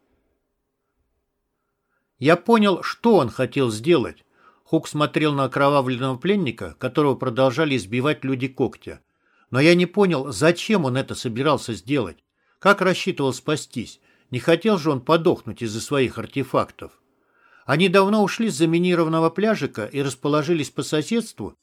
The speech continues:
совсем немного углубившись в лес. Сквозь узкую прогалину один из свободников по кличке Мешок по приказу Хука продолжал наблюдать за плавучим домом. «А может, и хотел», — сказал Ганс.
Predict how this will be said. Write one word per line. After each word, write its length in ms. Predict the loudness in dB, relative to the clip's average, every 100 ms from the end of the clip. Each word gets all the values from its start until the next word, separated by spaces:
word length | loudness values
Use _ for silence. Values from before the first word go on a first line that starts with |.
| _ _
совсем 420 | -4 -2 0 0
немного 340 | 0 0 0 0
углубившись 680 | 0 -2 -2 -2 -4 -6 -4
в 80 |
лес. 320 | -4 -6 -12 -20 _ _ _
Сквозь 320 | _ 0 0
узкую 300 | 0 0 0
прогалину 560 | 2 2 4 2 2 0
один 280 | 0 0 0
из 80 | -2
свободников 680 | -2 0 0 -2 -6 -6
по 100 | -4
кличке 380 | -2 -4 -4 -4
Мешок 480 | -4 -4 -2 -6 -6 _ _ -6
по 80 |
приказу 480 | -2 -2 2 0 0
Хука 300 | -4 -4 -4
продолжал 520 | -6 0 0 2 0
наблюдать 480 | 0 -2 -2 -2 -2
за 80 | -4
плавучим 560 | -2 0 0 -2 -6 -2
домом. 380 | -2 -2 -10 -20 _ _ _ _ _
«А 120 | 0
может, 280 | 6 4 4 -4
и 20 |
хотел», — 580 | 0 0 0 -6 -8 -12 _
сказал 420 | -8 -2 0 2 0
Ганс. 400 | -2 -6 -10